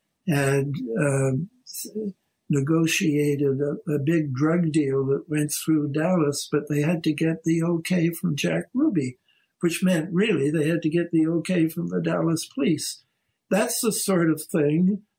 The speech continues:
that never made it into the Warren Report or the newspaper accounts, or may I say, the House on American Activities.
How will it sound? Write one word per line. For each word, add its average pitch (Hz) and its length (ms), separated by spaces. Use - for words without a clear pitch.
that 170 280
never 180 540
made 165 320
it 170 180
into 156 460
the 151 140
Warren 139 500
Report 143 580
or 139 140
the 135 120
newspaper 151 720
accounts, 156 560
or 156 280
may 165 200
I 165 140
say, 175 400
the 160 180
House 170 320
on 180 280
American 196 520
Activities. 196 840